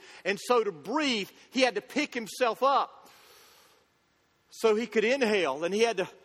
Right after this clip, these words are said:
put himself down so he could exhale. And,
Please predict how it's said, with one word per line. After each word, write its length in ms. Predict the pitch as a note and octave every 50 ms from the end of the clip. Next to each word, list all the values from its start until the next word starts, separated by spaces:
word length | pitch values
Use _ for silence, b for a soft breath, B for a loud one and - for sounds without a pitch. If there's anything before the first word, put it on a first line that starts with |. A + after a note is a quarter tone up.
| - _ _ -
put 160 | - C4 C4+
himself 420 | B3+ A#3+ - - B3+ A#3+ G#3+ E3+
down 320 | G3+ B3 B3+ B3 A#3 G3 F3 B B B B B B B B B b b b b b b b b b
so 180 | b - A#3+ A3
he 140 | A3+ C4 -
could 160 | - A#3 A#3
exhale. 680 | A#3 C4 C#4+ C#4 - - - G#3 G#3 F3+ D#3+ D#3 E3
And, 120 | D#3+ D3+